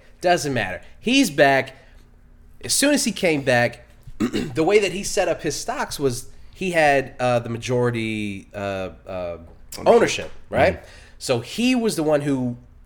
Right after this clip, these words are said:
Speaker 1: could decide how, when, and where the company was gonna get sold.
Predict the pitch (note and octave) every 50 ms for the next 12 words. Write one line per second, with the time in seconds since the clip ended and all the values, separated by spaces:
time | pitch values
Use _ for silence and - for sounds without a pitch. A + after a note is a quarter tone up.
0 | - - - C#3 B2+ A#2+ A#2 - - - B2 A2+ A2 A2 G#2+ - - - - -
1 | D3 D3+ D#3+ D#3 D3+ D3+ C#3+ B2 A#2+ B2+ C3 B2+ B2+ A#2 A2 G#2 G#2 G2+ A2 A#2
2 | A2+ G#2+ G#2 G2 F#2+ F2+ - - - - - A2 G#2 - A#2+ A2 - G#2+ G#2 G2
3 | F#2+ - A2 G2 F2 F#2 E2+ - - - G2 E2 D2+ C#2+